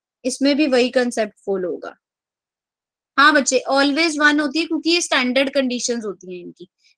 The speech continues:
ठीक है ना। Equilibrium पे solid और liquid को लेके कोई ज्यादा effect नहीं होता। Equilibrium ज्यादातर gaseous molecule में effect show करता है, तो जब भी आप solid और liquid ले रहे हो तो उनकी वजह से equilibrium disturb नहीं होगा।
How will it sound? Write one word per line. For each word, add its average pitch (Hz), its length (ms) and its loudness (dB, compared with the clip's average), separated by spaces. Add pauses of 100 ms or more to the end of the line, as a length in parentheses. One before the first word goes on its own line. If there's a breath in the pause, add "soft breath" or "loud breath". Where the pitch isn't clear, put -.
(100)
ठीक - 120 0
है 294 60 4
ना। 349 180 4
Equilibrium 285 760 0
पे 339 120 -4
solid 262 460 -2
और 294 140 2
liquid 262 420 -2
को 285 100 -2
लेके 262 300 0
कोई 277 200 -2
ज्यादा 240 280 -2
effect 254 320 -6
नहीं 240 240 -4
होता। 247 320 -2 (360 loud breath)
Equilibrium 294 640 0
ज्यादातर 277 500 0
gaseous 254 500 0
molecule 247 480 -4
में 240 160 -4
effect - 640 -6
show 240 180 2
करता 208 340 -6
है, 107 100 -12 (440 soft breath)
तो 233 40 -2
जब 240 200 -2
भी 262 100 2
आप 269 140 4
solid 247 400 0
और 269 120 2
liquid 254 340 -4
ले 233 160 2
रहे 226 80 0
हो 285 60 0
तो 294 140 -4
उनकी 247 220 -4
वजह 220 260 -6
से 254 160 -4
equilibrium 214 580 -6
disturb 233 500 -2
नहीं 214 320 -2
होगा। 151 240 -10